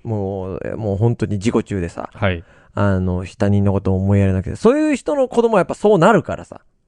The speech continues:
Speaker 2: 同じような性格にね。
Speaker 1: そうそうそうそう。
Speaker 2: あー。
Speaker 1: そうだったらもう自分が損得すればいいみたいなさ、
Speaker 2: うん。
Speaker 1: なるから、
Speaker 2: うん。
Speaker 1: その子のことじゃあ愛せるかっていうと、僕は愛せないと思うんですよ。
Speaker 2: うんうんうん。
Speaker 1: だから、これ、ここまで踏まえて、
Speaker 2: うん。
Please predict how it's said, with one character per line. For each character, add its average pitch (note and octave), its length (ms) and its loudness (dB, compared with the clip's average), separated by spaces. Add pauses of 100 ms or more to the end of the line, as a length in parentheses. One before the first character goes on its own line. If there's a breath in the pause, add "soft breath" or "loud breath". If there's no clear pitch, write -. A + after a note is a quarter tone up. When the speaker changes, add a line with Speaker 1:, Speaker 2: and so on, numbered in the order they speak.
(100)
Speaker 2:
同 A2+ 200 0
じ A2 100 -4
よ G#2+ 60 -2
う G2+ 40 -4
な F2+ 60 -10
性 F#2+ 140 -10
格 D3 120 6
に C#3 60 10
ね。 B2 80 6
Speaker 1:
そ A#2 140 2
う A2 80 0
そ - 0 -
う - 0 -
そ G#2+ 160 -2
う G2 40 -4
そ A2 120 -2
う。 A2 60 2
Speaker 2:
あ - 40 0
ー。 G#2 60 0
Speaker 1:
そ A2+ 100 2
う A#2 60 2
だ F#2+ 40 -4
っ F#2+ 40 -4
た F#2+ 60 0
ら F#2 120 -2
も G2+ 160 -6
う G2+ 40 -8
自 G2 120 -6
分 A#2 220 -4
が A2 80 -6
損 B2+ 180 -2
得 - 260 -12
す - 60 -4
れ A2+ 60 2
ば G2+ 80 -2
い F#2+ 60 -4
い - 20 -6
み F#2 60 -8
た F2 80 -10
い - 20 -10
な E2+ 80 -12
さ、 E2+ 160 -8
Speaker 2:
う A#2 40 -2
ん。 G2 540 0
Speaker 1:
な E3 160 4
る D3+ 100 4
か G2+ 140 -4
ら、 G#2 380 -2
Speaker 2:
う - 20 -8
ん。 - 60 -4
Speaker 1:
そ C4 60 2
の F#4 120 2
子 C4 220 -2
の C3+ 100 0
こ A#2 100 -8
と G#2+ 120 -6
じ A2 100 -2
ゃ G#2 40 -2
あ - 20 -2
愛 C3+ 140 0
せ E3 120 0
る A#2 80 -2
か G#2 60 -2
っ G2+ 80 -8
て - 80 -6
い - 20 -2
う F#2+ 40 -6
と、 F#2 320 -2
僕 E3+ 200 -2
は - 100 2
愛 G#3 140 2
せ G4+ 160 -4
な F#4 80 -2
い A2+ 80 -4
と - 100 -10
思 F#2 120 -10
う - 20 -12
ん - 40 -14
で - 40 -18
す - 60 -18
よ。 - 100 -18 (180)
Speaker 2:
う C3 60 -6
ん - 20 -2
う A#2+ 40 0
ん A2 40 0 (340)
う F#2+ 100 -8
ん。 F2 80 -10
Speaker 1:
だ A#3 140 2
か A#2+ 120 -2
ら、 G#2 380 -2 (500)
こ B3+ 140 2
れ、 C4+ 80 2
こ C4+ 120 -2
こ F4 120 4
ま E4+ 100 6
で G3 100 4
踏 C#3+ 120 -2
ま C3+ 140 2
え G2+ 60 -4
て、 F#2+ 320 -4
Speaker 2:
う C3 60 0
ん。 A2+ 320 0